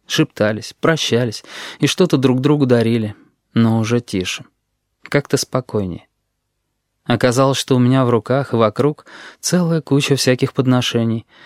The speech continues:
а я не помню большую часть дарителей. Горбач влез на одну из верхних кроватей и заиграл на флейте.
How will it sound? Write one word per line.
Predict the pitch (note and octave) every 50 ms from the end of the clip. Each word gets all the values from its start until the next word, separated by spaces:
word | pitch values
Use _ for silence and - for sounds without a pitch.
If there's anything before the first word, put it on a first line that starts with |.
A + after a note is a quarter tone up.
| - -
а | - - A#2
я | A2 G#2 A2 B2 C#3+
не | D3+ C#3+
помню | B2 - A#2 A#2+ C3 C#3 C3+ C3+
большую | A#2+ A#2+ A2+ A2 - - B2
часть | - - A#2+ A2+ A2+ B2+
дарителей. | B2 B2 A#2+ A2+ G#2 G2+ - - G2 F#2 G2 - _ _ _ _ _ _ _ _ _ _ _ _ _ _ _
Горбач | - A#2+ A#2+ B2+ B2+ C3 C3+ D#3+ E3 - -
влез | A#2+ B2+ D3 D3 -
на | B2+ B2
одну | A#2 B2 C#3 C#3
из | C3 A#2
верхних | A#2 C3 C3 - - B2 -
кроватей | - A#2 A2+ G#2+ A#2 D3+ D#3 - C#3+ C3+ - - - - - - -
и | - D3
заиграл | E3 D3+ D3 C#3 C3+ C3 C3+ C3+ C3+
на | C3+ B2+ B2
флейте. | - - A#2 G#2+ G#2 G#2 - - -